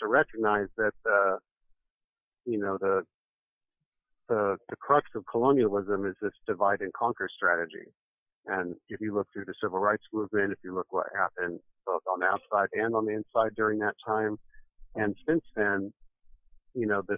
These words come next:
state will do everything that it can to undermine any, any attempt, uh, by inmates and by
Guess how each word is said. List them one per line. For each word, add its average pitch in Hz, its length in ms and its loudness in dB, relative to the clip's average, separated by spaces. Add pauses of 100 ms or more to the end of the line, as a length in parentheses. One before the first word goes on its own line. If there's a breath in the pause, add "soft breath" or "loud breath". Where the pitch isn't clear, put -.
(120)
state 131 280 2
will 117 140 -2
do 107 260 0
everything 127 540 2
that 104 100 0
it 90 120 -6 (280)
can 95 400 0 (160)
to 117 60 -6 (120)
undermine 95 760 -2 (480)
any, 127 460 4 (180)
any 131 180 2
attempt, 110 440 -2 (340)
uh, 98 180 0
by 101 240 0
inmates 117 540 -2 (840 soft breath)
and 104 200 0
by 98 140 4